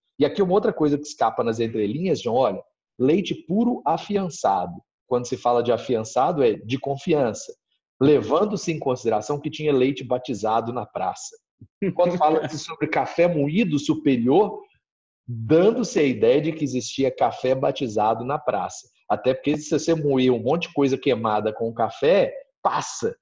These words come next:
Speaker 1: E aí, classicamente, a padaria anunciando em mil oitocentos e sessenta e um já tá mostrando como existia o hábito nos cariocas de tomar um café preto, como o Percy adora que a gente fale, um cafezinho
Speaker 2: É.
Speaker 1: preto,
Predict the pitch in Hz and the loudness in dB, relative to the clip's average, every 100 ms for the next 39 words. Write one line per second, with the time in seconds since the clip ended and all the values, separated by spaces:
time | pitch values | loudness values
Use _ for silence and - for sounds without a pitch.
0 | _ _ - 147 131 151 226 - 170 165 | _ _ -2 2 2 2 0 0 2 2
1 | 247 247 - 196 147 139 123 - 113 113 | 2 -2 -2 0 0 -2 -2 -2 -2 0
2 | 135 123 110 123 131 120 120 - 117 113 | 2 2 2 2 2 0 -2 -2 -2 0
3 | 113 117 117 117 117 110 - 110 113 107 | -2 -4 -4 -6 -6 -6 -6 -6 -6 -4
4 | 113 160 180 175 175 202 - - 147 226 | -4 -2 -2 0 0 0 -2 0 2 2
5 | 143 - _ _ - 170 190 165 165 - | 0 -8 _ _ -2 0 2 0 -4 -4
6 | 226 254 131 127 - 127 120 - 120 107 | -2 2 2 2 0 -6 -6 -4 -4 0
7 | 101 165 196 113 - _ _ - 127 139 | 2 0 0 -6 -8 _ _ -8 -2 -2
8 | - - _ 123 104 113 139 143 139 - | -4 -14 _ 0 2 0 -2 -2 -4 -4
9 | - 107 92 - - 135 127 131 - 269 | 0 0 0 -6 0 2 2 0 -6 -8
10 | - _ _ - 101 104 120 92 - 110 | -10 _ _ -8 -6 -4 -4 -6 -4 -4
11 | 87 90 117 131 101 95 95 95 - 107 | -4 -2 2 2 0 -4 -6 -10 -4 0
12 | 123 98 95 117 - 104 98 127 117 95 | 0 0 -6 -6 -4 -4 -4 -6 -6 -4
13 | 127 | -4